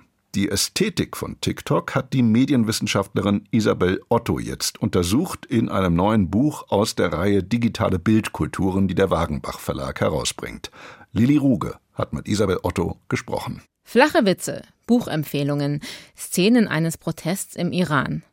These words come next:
Speaker 2: Schminktipps, Tanzvideos, Gesellschaftskritik. Das alles und noch viel mehr sehe ich,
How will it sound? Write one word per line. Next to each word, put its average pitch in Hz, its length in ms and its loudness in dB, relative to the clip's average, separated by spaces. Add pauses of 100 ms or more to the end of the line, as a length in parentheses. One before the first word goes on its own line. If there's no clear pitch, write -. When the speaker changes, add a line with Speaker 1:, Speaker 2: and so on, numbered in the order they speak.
(100)
Speaker 2:
Schminktipps, - 800 -2
Tanzvideos, 151 800 -2 (180)
Gesellschaftskritik. - 1120 -4 (840)
Das 247 240 0
alles 226 360 2
und 156 180 -4
noch 170 220 -2
viel 202 220 2
mehr 180 300 4
sehe 175 300 4
ich, 214 240 0